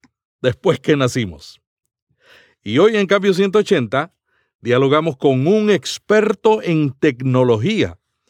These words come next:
que además estudia y practica el arte de usar la tecnología para la extensión del reino de Dios. Jesús Rodríguez Cortés es un consultor puertorriqueño de tecnología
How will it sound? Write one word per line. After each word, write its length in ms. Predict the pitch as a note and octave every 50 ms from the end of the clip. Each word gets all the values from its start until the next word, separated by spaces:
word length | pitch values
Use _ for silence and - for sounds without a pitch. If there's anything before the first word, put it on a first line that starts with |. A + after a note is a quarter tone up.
| _ _ _ _ -
que 100 | - A2
además 720 | A2+ A2+ A#2 B2+ C#3 E3+ F#3+ F#3+ - - - - - _ _ _ _ _
estudia 600 | - B2+ - - - _ - G#3+ B3+ A3 G#3+ G3+ F#3
y 40 | F3
practica 800 | - E3 D3+ A#2+ - _ - B3 A3+ F#3+ - - C3+ C#3+ D#3+ _ _ _ _ _ _ _ _ -
el 240 | - D#3 C#3+ C3+ C#3
arte 500 | F3 A3 A#3 A3 - - - - G#3+ G#3+
de 80 | F#3+ D#3+
usar 360 | C#3+ B2+ - F3 E3 E3+ E3+
la 180 | E3+ D#3 C#3+ C#3
tecnología 1040 | - - G3 - - D3+ C#3+ D3 D3 C#3 A#2+ G#2+ A#2+ D#3+ F3 E3+ E3 D#3+ D#3 D3+ _ _ _ _ _ _ _ _ _ _ _ -
para 460 | E3 D#3 D#3 D#3 D#3+ D#3+ D#3+ - _
la 180 | - B2+ B2 A#2+
extensión 760 | A2 - _ - C3+ A2+ G2+ F#2 F2+ - C#3+ D3+ D3+ D3 C3+
del 160 | B2 A2+ G2+
reino 420 | G2 G#2+ A2+ C3+ C#3 A2 A2+ A#2+
de 120 | A2+ G#2+ G2+
Dios. 460 | G2 F#2 E2+ D#2 - - - - _ _ _ _ _ _ _ -
Jesús 280 | B2 A#2 - F#3 G3+
Rodríguez 480 | F#3+ F#3 F3+ D#3+ D3+ D#3 F#3 F#3 E3+ -
Cortés 640 | - C#3 A#2+ A2 - - G3+ G#3+ G#3 - - - - -
es 100 | B2 A#2
un 120 | C#3 C#3
consultor 580 | C3 D3 C#3+ C3+ A#2+ B2 B2 A2+ - E3 D#3+ -
puertorriqueño 720 | - D#3+ C#3 - C#3 C3 A#2 A#2+ A2 - D3+ D#3 D#3+ D#3
de 120 | C#3+ B2+ A#2
tecnología 880 | - B2+ A2 - - A2+ G#2+ G#2+ G#2+ G2 F2 B2+ F#3 F3 F3+ F3 E3+